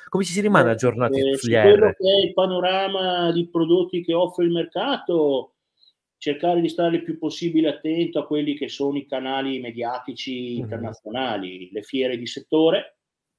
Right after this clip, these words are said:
Speaker 2: estere, perché
Speaker 1: Mhm.
Speaker 2: vado su quelle più che altro, e cercare di vederli il più possibile, eh, che siano due o tre le fiere che riesco a fare in un anno per andare a vedere tutti i prodotti espo-, esposti,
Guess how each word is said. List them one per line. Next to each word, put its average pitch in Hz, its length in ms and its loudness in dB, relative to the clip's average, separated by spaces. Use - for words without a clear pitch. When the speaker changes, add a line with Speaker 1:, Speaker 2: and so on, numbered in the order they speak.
Speaker 2:
estere, - 600 -8
perché 95 300 -14
Speaker 1:
Mhm. 107 140 -12
Speaker 2:
vado 98 160 -8
su - 180 -18
quelle 107 320 -6
più 98 140 -14
che 101 80 -8
altro, - 520 -8
e 110 560 -2
cercare 131 420 -2
di 180 100 2
vederli 113 360 0
il 113 40 -4
più - 120 -14
possibile, 113 600 -2
eh, 92 800 -8
che 101 100 -10
siano 120 360 -2
due 127 260 0
o 113 60 0
tre 123 240 0
le 110 120 0
fiere 117 320 -2
che 110 80 -2
riesco 107 240 -4
a 110 40 -6
fare 117 200 -2
in 120 60 -2
un 156 120 0
anno 117 280 -2
per 117 140 -2
andare 107 260 -2
a 117 40 -2
vedere 123 400 2
tutti 110 240 -10
i 113 60 -8
prodotti 101 300 -4
espo-, - 260 -6
esposti, - 580 0